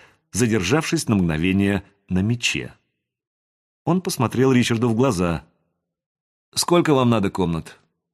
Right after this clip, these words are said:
Трактир переполнен. Хватит и одной". Из-за стола, стоявшего посреди зала, поднялся здоровенный детина. Из-под копны сальных рыжих волос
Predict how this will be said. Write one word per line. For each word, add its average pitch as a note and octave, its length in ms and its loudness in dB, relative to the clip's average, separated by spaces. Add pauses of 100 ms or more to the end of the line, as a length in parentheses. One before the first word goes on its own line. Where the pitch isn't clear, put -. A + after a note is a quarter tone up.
(120)
Трактир G#2 440 -2
переполнен. B2 720 0 (1040)
Хватит G2+ 440 -4
и F#2 40 -2
одной". F2 400 -4 (1120)
Из-за D#2 280 -6
стола, G2+ 560 -2 (240)
стоявшего F#2+ 640 -2
посреди G2+ 440 -2
зала, C#3+ 480 0 (520)
поднялся G2+ 480 -2
здоровенный C3 580 2
детина. E2+ 800 -4 (580)
Из-под G2+ 340 -4
копны G#2+ 360 -2
сальных G2 640 -2
рыжих F#2 360 -2
волос G2+ 440 0